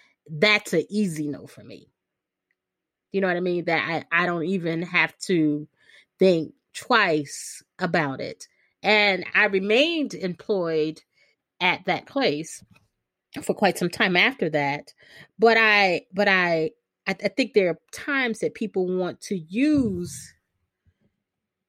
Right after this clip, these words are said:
use your Blackness for when it works for them, um, but, but not ignore it when it does not. And I'm Black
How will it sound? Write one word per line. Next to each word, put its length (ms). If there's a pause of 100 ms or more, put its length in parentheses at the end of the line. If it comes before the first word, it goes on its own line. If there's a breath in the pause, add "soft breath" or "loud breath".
(140)
use 380
your 80
Blackness 800 (1800)
for 140
when 160
it 140
works 640 (160)
for 180
them, 460 (2000)
um, 520 (640)
but, 360
but 200
not 460 (200)
ignore 460
it 100 (140)
when 200
it 200 (160)
does 240
not. 360 (540)
And 180
I'm 240
Black 380